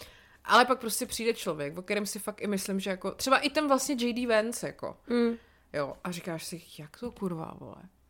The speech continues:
Speaker 2: Hmm.
Speaker 1: To prostě proč, proč? Ty vole, poslouchal jsi ho? Jako, <laughs> viděl jsi, jak vypadá? <laughs> No, nechápu. Nebo teda chápu, tak jako jde o prachy, že jo? Nejde, nejde o nějaký jako vznosný myšlenky, ale prostě,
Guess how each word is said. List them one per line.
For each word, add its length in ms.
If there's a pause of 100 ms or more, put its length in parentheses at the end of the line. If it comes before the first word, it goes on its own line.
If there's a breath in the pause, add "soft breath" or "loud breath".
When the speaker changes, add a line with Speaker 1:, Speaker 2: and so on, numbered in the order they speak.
(100)
Speaker 2:
Hmm. 140
Speaker 1:
To 80
prostě 360
proč, 600
proč? 480 (400)
Ty 60 (100)
vole, 320 (200)
poslouchal 500
jsi 140
ho? 300
Jako, 200 (380)
<laughs> 400
viděl 320
jsi, 140
jak 160
vypadá? 480
<laughs> 20 (800 loud breath)
No, 280 (160)
nechápu. 520
Nebo 160
teda 160
chápu, 340
tak 160
jako 160
jde 100
o 80
prachy, 340
že 120
jo? 80
Nejde, 320
nejde 240
o 80
nějaký 280
jako 140
vznosný 360
myšlenky, 480
ale 200
prostě, 340